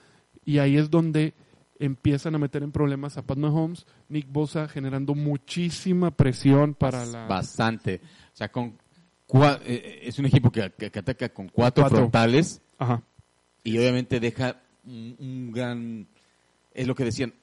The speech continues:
Speaker 2: con, únicamente con cuatro frontales es difícil que aún así Mahomes pudiese lanzar, porque quedan, este, varios jugadores libres que van cubriendo a los receptores desde las primer, el primer yardaje, ahí
Speaker 1: Sí, sí.
Speaker 2: segundo bloque, tercer bloque, que el último que serían los safeties.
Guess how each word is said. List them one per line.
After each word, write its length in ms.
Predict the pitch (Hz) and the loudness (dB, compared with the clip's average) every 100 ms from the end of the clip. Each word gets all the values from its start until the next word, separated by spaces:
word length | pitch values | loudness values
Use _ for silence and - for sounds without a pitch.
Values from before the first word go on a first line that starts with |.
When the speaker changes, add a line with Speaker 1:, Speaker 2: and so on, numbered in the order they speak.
| _ _ | _ _
Speaker 2:
con, 140 | 127 143 | -2 0
únicamente 440 | 196 165 165 151 | 2 2 2 2
con 140 | 135 | -2
cuatro 260 | 120 139 165 | 0 -2 -2
frontales 640 | 151 135 147 120 131 - - | -6 -2 0 0 -2 -6 -6
es 160 | 127 135 | -4 -4
difícil 480 | 175 170 147 175 | -6 -4 -4 -6
que 120 | - 131 | -2 0
aún 180 | 151 | 0
así 340 | 147 - 147 - | -4 -4 -6 -4
Mahomes 400 | 120 104 123 123 | -8 -4 -4 -4
pudiese 320 | - 117 110 | -4 -4 -2
lanzar, 360 | 123 117 156 120 - _ - - | -4 -4 -6 -6 -12 _ -18 -6
porque 280 | 123 - | -4 -4
quedan, 380 | - 160 156 160 - - - _ _ | -2 0 0 -4 -12 -20 -20 _ _
este, 680 | 104 107 - - 113 107 113 110 | -6 -6 -8 -6 -4 -4 -6 -4
varios 360 | 131 151 156 | 0 2 0
jugadores 420 | 117 131 143 147 | 0 0 2 0
libres 540 | 143 143 139 165 - _ _ _ _ | 0 2 2 -2 -8 _ _ _ _
que 120 | 143 123 | -4 0
van 220 | 139 151 | -2 -2
cubriendo 580 | 156 147 147 139 139 151 | 0 2 2 0 -2 -4
a 40 | |
los 120 | 123 | -4
receptores 720 | 104 104 98 127 123 135 147 _ _ _ | -8 -10 -6 0 0 0 -4 _ _ _
desde 420 | 107 113 104 95 101 | -6 -4 -2 -2 -4
las 240 | 92 - | -6 -8
primer, 320 | 101 110 135 | -6 -2 -2
el 160 | 147 123 | -2 -4
primer 300 | 117 123 135 | -4 -2 0
yardaje, 720 | 139 123 135 131 147 147 147 _ _ _ _ _ _ | 0 2 0 0 -4 -4 -6 _ _ _ _ _ _
ahí 140 | 113 | 2
Speaker 1:
Sí, 60 | 196 | 4
sí. 160 | 214 226 | 2 -2
Speaker 2:
segundo 400 | 120 123 131 131 | -4 -4 -4 -4
bloque, 340 | 143 - 143 | -4 -2 -2
tercer 320 | 123 110 131 | -2 -4 -4
bloque, 320 | 120 127 139 | -2 -4 -4
que 120 | - 117 | -6 -8
el 40 | |
último 260 | 120 123 - | -8 -10 -8
que 60 | |
serían 220 | - 113 120 | -2 0 2
los 120 | - | 6
safeties. 500 | 135 120 101 90 | 6 6 0 -8